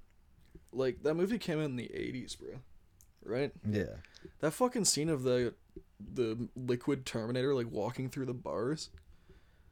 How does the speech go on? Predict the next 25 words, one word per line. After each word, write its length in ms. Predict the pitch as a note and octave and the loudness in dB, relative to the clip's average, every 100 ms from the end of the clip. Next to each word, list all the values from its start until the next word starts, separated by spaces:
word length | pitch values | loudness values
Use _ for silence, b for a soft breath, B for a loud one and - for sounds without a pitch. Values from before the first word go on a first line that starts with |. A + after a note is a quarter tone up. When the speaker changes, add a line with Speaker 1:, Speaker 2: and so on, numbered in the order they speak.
| b - | b 0
Speaker 1:
That 140 | G3+ | 4
looks 200 | C#4+ - | 4 4
so 380 | - - E3 D#3+ | 6 8 8 6
fucking 500 | - D3+ C3 C3+ A#2+ | 4 2 4 2 2
good 240 | G2+ B2+ | 2 0
for 140 | B2+ B2+ | 2 2
when 160 | B2 | 2
it 60 | G#2+ | 0
came 240 | - A#2 | -2 -2
out. 240 | G2+ B2 D#3 A2 | -2 -4 -2 2
Speaker 2:
Yeah. 420 | A2 G#2 C#2 B1+ - | 4 6 4 -2 6
Speaker 1:
Like 240 | C#3 G2+ | 8 8
Speaker 2:
Oh, 80 | G2+ | 6
yeah. 300 | A2 G#2 F#2+ F#2 | 6 6 4 4
Yeah, 220 | A#2+ G2+ | 4 4
fuck 280 | - A2 D#2+ | 4 2 4
the 160 | F2 | 4
eighties. 400 | E2+ F2 A2+ A#2 | 6 6 2 2
Speaker 1:
Yeah. 400 | G3 G#3 B2+ C3 B B B B B B B | 8 8 8 6 B B B B B B B
Speaker 2:
That 180 | G#2+ | 6
is 120 | A#2 - | 6 8
crazy. 440 | F#2+ G2 D#2+ C#2 | 8 8 6 0
Speaker 1:
Yeah, 260 | D2+ D#3 B2 | 6 8 8
no. 220 | D3+ G#2+ - | 6 2 4
Like, 280 | C#3 C3+ | 4 4